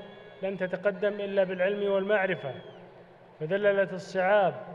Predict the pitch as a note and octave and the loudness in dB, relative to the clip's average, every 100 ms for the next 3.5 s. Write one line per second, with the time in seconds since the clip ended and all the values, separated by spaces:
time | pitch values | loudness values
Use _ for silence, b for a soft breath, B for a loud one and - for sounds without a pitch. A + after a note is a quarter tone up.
0 | - - - - C#3+ F#3+ F3 F#3+ G3+ F3+ | -16 -18 -20 -16 -12 -10 -4 0 0 0
1 | G3 F#3 F3+ F#3 F#3+ F#3+ G#3+ F#3+ D3+ - | -6 -4 0 0 2 2 2 2 -2 -8
2 | - - - - D#3 D#3 G3 G#3+ F#3+ E3+ | -16 -18 -20 -14 -8 -4 0 2 2 -2
3 | D#3 - G#3 F#3 C#3 | -12 -4 -4 -2 -6